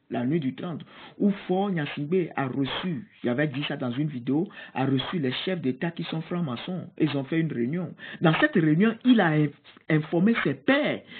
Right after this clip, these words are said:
que lui sortait de la franc-maçonnerie, qu'il allait sortir de la franc-maçonnerie. Maintenant, toutefois, jusqu'au jour d'aujourd'hui, je ne sais pas s'il a déjà fait les démarches pour sortir, mais il a, il les, il les avait informés. Donc, si Faure Gnassingbé même sait que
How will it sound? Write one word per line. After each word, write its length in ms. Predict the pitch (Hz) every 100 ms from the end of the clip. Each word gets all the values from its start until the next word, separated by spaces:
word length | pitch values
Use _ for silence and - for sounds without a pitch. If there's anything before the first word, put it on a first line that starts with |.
| -
que 60 | 240
lui 380 | 180 196 285 208 -
sortait 300 | 185 156 233
de 100 | 170
la 100 | 143
franc-maçonnerie, 760 | - 160 147 117 117 113 113 117 _ _ -
qu'il 220 | 220 185
allait 180 | 143 196
sortir 300 | 143 131 160
de 80 | 139
la 120 | 120
franc-maçonnerie. 680 | 131 123 123 117 113 - - _ - - -
Maintenant, 300 | 160 233 285
toutefois, 380 | - 285 - 294
jusqu'au 340 | 151 190 - 151
jour 120 | 208
d'aujourd'hui, 280 | 165 160 131
je 40 |
ne 40 |
sais 120 | 220 -
pas 120 | 262 -
s'il 220 | 254 262
a 100 | 131
déjà 240 | 135 170
fait 160 | 180 190
les 140 | 160
démarches 340 | 131 143 180 196
pour 180 | 226 220
sortir, 420 | 135 117 180 202 - -
mais 260 | 147 175 254
il 80 | 208
a, 140 | 127 -
il 80 | 208
les, 180 | 170 131 - - -
il 160 | 202
les 200 | 147 123
avait 300 | 123 131 151 - -
informés. 480 | 113 - 110 113 - _ _ - - -
Donc, 260 | 151 226 349 -
si 80 | 339 -
Faure 180 | 320
Gnassingbé 500 | 277 196 - 202 202
même 240 | 240 202 208 208 -
sait 160 | 226
que 300 | 226 233 262